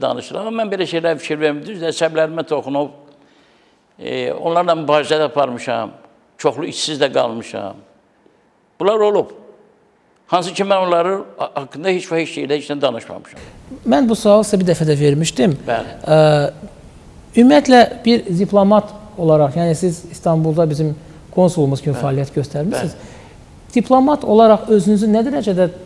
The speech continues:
Speaker 2: tam şəkildə, ə, hazırlıqlı və peşəkar hesab etmisiniz bu
Speaker 1: Mən sizə
Speaker 2: müddətdə?
Speaker 1: deyim, mən sizə deyim.
Speaker 2: Hər halda dövr özü də biraz
Speaker 1: Yox.
Speaker 2: çətin dövr idi,
Speaker 1: Mən sizə
Speaker 2: keçid
Speaker 1: deyim,
Speaker 2: dövr
Speaker 1: kim,
Speaker 2: idi.
Speaker 1: kim deyir ki, mən tam hazır diplomatam, o böyük səhv eləyir.
Speaker 2: Siz özünüzü
Speaker 1: De-
Speaker 2: diplomat hesab eləməmisiniz?
Speaker 1: Yox,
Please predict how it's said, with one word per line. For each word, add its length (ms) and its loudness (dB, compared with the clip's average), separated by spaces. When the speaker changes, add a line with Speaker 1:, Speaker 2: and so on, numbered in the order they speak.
Speaker 2:
tam 160 2
şəkildə, 560 0
ə, 560 -10
hazırlıqlı 720 2
və 160 0
peşəkar 400 0
hesab 240 -2
etmisiniz 420 -4
bu 60 0
Speaker 1:
Mən 160 0
sizə 140 0
Speaker 2:
müddətdə? 100 -4
Speaker 1:
deyim, 280 -4
mən 160 -8
sizə 200 -8
deyim. 240 -12
Speaker 2:
Hər 160 6
halda 220 4
dövr 320 6
özü 180 -2
də 120 2
biraz 360 0
Speaker 1:
Yox. 80 -2
Speaker 2:
çətin 260 -2
dövr 280 0
idi, 100 0
Speaker 1:
Mən 80 2
sizə 80 0
Speaker 2:
keçid 160 0
Speaker 1:
deyim, 160 4
Speaker 2:
dövr 100 2
Speaker 1:
kim, 140 2
Speaker 2:
idi. 160 2
Speaker 1:
kim 240 -6
deyir 180 0
ki, 180 -8
mən 260 -4
tam 220 -8
hazır 440 -4
diplomatam, 580 -6
o 140 -10
böyük 200 -4
səhv 320 -8
eləyir. 280 -20
Speaker 2:
Siz 140 -4
özünüzü 220 2
Speaker 1:
De- 40 -4
Speaker 2:
diplomat 320 0
hesab 220 -2
eləməmisiniz? 240 -2
Speaker 1:
Yox, 300 2